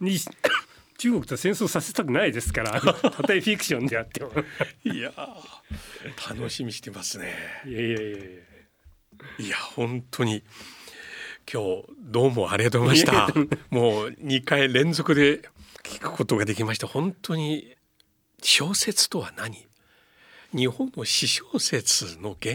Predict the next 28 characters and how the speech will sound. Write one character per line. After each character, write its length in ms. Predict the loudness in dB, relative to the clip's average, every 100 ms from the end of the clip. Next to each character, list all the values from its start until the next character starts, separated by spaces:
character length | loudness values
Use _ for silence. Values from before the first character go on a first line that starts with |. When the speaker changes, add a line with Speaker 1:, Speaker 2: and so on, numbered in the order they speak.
| -2
Speaker 2:
点。 240 | -2 -8 -16 _ _ _ _ -20 -20 -20 -20 -20 -20 -20 -20 -18
最 260 | -12 -8 -8
後 140 | -8
お 20 | -8
っ 40 |
し 140 | -6
ゃ 60 | -8
っ 40 | -10
た 100 | -12 -12 -14 _ _ _ _ _ _ _ -2
時 300 | 0 2 -2 -4
間 320 | -4 -4 -6
の 160 | -6 -6
ね、 160 | -8 -10 -16 _
流 300 | -12 -10 -12
れ。 180 | -14 -18 _ _ _ _ _ _ _
Speaker 1:
そ 240 | -14 -6
う 120 | -2 -2
で 40 |
す 60 | -4
ね。 120 | -6
Speaker 2:
本 100 | -8 -14
当 140 | -10
に。 60 | -8
Speaker 1:
時 60 | -8
間 720 | -10 -14 -16 -18 -20 -20 -20
で 60 | -20 _
す 120 |
ね。 80 | -20